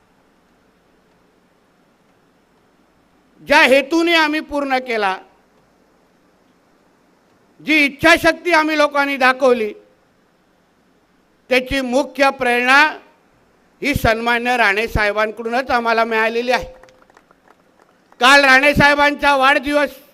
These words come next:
आम्ही सगळ्यांनी, आपण सगळ्या जणांनी साजरा केला. राणे साहेबांच्या,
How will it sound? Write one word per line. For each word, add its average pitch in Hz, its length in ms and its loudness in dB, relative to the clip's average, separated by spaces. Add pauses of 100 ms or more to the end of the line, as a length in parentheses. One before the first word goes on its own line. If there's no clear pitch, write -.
(1040)
आम्ही 262 220 -2
सगळ्यांनी, 285 460 4
आपण 285 340 2
सगळ्या 294 320 0
जणांनी 339 340 -2
साजरा 254 400 -2
केला. 220 340 -6 (1800)
राणे 285 380 4
साहेबांच्या, 320 840 2